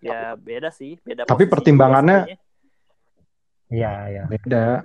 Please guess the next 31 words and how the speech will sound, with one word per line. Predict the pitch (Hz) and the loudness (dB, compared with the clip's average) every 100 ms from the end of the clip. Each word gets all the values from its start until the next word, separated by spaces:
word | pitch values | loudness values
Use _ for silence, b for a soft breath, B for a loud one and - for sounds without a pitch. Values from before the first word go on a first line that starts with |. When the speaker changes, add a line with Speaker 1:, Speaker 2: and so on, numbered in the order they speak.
| - _ - - - _ _ b b b | -10 _ -20 -20 -20 _ _ b b b
Speaker 2:
Tapi | _ 135 233 | _ 2 4
kan | 285 | 6
pertimbangannya | 254 180 165 147 147 208 | 4 6 8 8 6 4
kalau | 254 160 143 | 6 6 8
dari | 135 131 135 | 8 6 6
awal | 131 196 | 6 6
ya | 165 | 6
Park | - 117 | 4 2
Ji-sung | 127 175 202 | 2 4 6
tuh | |
juga | 254 147 135 | 6 6 6
asli | - | 6
bisa | 226 180 147 | 6 6 6
main | 143 | 6
di | 139 | 8
wing | 131 131 139 135 | 8 8 8 8
juga | 147 220 160 131 | 8 8 8 6
kan, | 135 139 | 4 4
terus | 175 | 2
disulap | 127 123 135 135 - | 0 0 6 6 4
sama, | 135 131 131 | 2 4 4
gue | 131 175 | 4 4
masih | 220 180 | 4 6
inget | 170 160 | 4 6
banget | 147 226 | 4 4
yang | 170 160 156 _ _ _ _ - | 4 2 0 _ _ _ _ 0
pas | 143 - | 0 0
dia | 135 147 147 143 143 143 143 139 139 135 - | 4 8 8 8 8 8 6 6 6 4 2
enam | 143 139 | 4 6
belas | 143 | 6
besar | 131 135 147 | 4 2 4